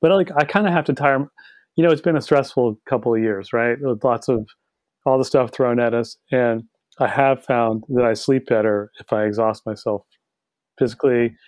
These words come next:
get a lot of oxygen, just get away. I, a lot of the times, the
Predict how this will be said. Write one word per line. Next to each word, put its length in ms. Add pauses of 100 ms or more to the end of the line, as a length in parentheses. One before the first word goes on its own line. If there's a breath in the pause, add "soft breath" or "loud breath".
(160)
get 120
a 40
lot 200
of 80
oxygen, 840
just 160
get 160
away. 580 (440 soft breath)
I, 160 (220)
a 60
lot 220
of 100
the 60
times, 300
the 160